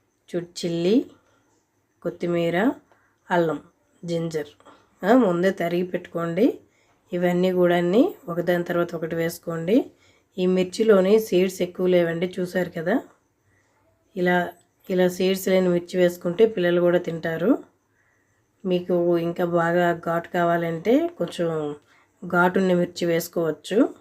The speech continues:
ముందే ఇవన్నీ పెట్టుకొని, చూసారా,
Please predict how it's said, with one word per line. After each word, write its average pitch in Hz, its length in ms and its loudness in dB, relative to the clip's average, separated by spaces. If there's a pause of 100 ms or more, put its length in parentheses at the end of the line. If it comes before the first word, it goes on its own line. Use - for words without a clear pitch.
(500)
ముందే 180 360 2
ఇవన్నీ 175 520 2 (240)
పెట్టుకొని, 175 560 -4
చూసారా, 180 460 -2